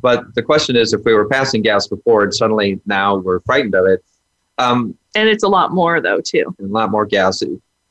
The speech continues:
Speaker 1: Well, anesthesia sometimes slows the G I tract.
Speaker 2: Mm-hmm.
Speaker 1: And so just coming out of anesthesia for maybe the first, uh, week to three weeks,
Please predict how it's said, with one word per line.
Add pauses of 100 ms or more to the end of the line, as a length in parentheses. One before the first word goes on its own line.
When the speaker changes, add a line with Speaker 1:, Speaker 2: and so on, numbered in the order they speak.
(460)
Speaker 1:
Well, (580)
anesthesia
sometimes
slows
the
G
I
tract. (480)
Speaker 2:
Mm-hmm. (560)
Speaker 1:
And
so
just
coming
out
of
anesthesia
for
maybe
the
first, (520)
uh,
week
to
three
weeks,